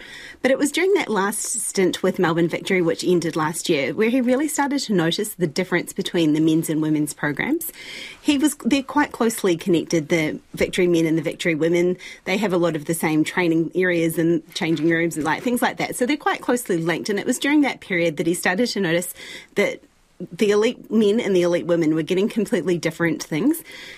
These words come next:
He was also saying that as part of this, you know, this Victory women's team is quite successful. They have won three A-League titles. So it wasn't like that they weren't getting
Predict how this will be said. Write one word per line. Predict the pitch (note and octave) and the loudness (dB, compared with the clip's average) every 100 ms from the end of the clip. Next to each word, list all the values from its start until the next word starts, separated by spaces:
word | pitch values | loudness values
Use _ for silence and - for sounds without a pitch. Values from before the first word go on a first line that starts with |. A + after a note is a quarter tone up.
| - | -2
He | C4+ | 0
was | B3+ B3 - - | 2 0 -4 2
also | C#4 C#4+ C4 | 2 4 0
saying | C4+ A#3 G3 F#3 | 2 2 2 2
that | F#3 - - _ | 0 -2 -8 _
as | A3 - | -4 -2
part | - B3 | 0 0
of | G#3+ | 0
this, | G#3+ - - - | -4 -4 -10 -2
you | A3+ | 0
know, | G#3+ G#3+ | 0 -2
this | A3+ C#4+ - | 0 -2 -2
Victory | F#3+ - - A#3+ | -4 -4 0 0
women's | F#3 G3 G3 - | 2 2 2 2
team | F#3+ E3 | 2 2
is | D#3+ | 0
quite | - F3+ - | -2 -4 -2
successful. | E3 E3 - D4 | -4 -2 0 2
They | G#3 | 2
have | G3+ F3 | 0 2
won | F#3+ F#3 F3 | 0 0 -2
three | - F3 D3+ | -2 -2 0
A-League | E3 D3+ D#3 C#3+ - - | -2 -2 -2 -4 -8 -16
titles. | - F#3 E3 - - - - - - | -4 -2 -2 -4 -8 -10 -14 -14 0
So | D4 | 0
it | |
wasn't | C#4 D4+ D#4 | 2 0 2
like | A3 G#3 G3+ | 0 -2 0
that | F#3 | 2
they | F#3 F3+ | 2 2
weren't | E3+ F#3 E3+ - - _ - - | 2 2 0 -2 -12 _ -16 -8
getting | D3+ G3+ F3 E3 | -2 0 2 0